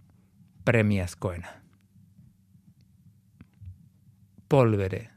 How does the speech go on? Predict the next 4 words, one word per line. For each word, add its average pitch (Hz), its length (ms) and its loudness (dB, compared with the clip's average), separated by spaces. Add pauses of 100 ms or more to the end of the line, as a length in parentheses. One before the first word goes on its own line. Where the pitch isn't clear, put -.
(520)
hautsa. 117 440 0 (2500)
Hautsa 147 380 4
zara, 135 300 2
gogoratu. 120 560 0